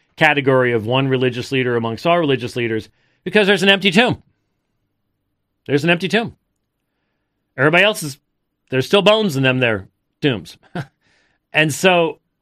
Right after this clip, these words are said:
this is sort of a b-, basic idea that, okay, most of my adult life I had never really been challenged to think about. Again, myth of neutrality, church state,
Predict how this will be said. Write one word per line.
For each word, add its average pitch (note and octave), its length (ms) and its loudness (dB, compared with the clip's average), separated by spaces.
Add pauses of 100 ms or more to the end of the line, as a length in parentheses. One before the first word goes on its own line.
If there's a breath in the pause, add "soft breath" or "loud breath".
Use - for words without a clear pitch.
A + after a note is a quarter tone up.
(880)
this C#3+ 580 -4
is B3 140 0
sort A3 160 2
of C#3 80 0
a B2 80 2
b-, E2+ 280 -14 (720)
basic E3 640 0 (260)
idea F3+ 440 2
that, D#3 240 0 (560)
okay, F#3+ 540 -2 (1700)
most E3 280 0
of F3 60 2
my D#3+ 160 4
adult D#3 280 2
life E3+ 320 2
I C3 100 2
had A#2 100 -2
never C#3+ 200 0
really D3+ 220 2
been C3 160 -4
challenged D#3 380 -2
to G#2+ 80 -12
think D4 200 -4
about. F#2 300 -10 (1500)
Again, C3+ 440 0
myth C#3+ 180 0
of D3+ 60 2
neutrality, F3+ 720 2 (960)
church F#3 300 -2
state, F3 400 0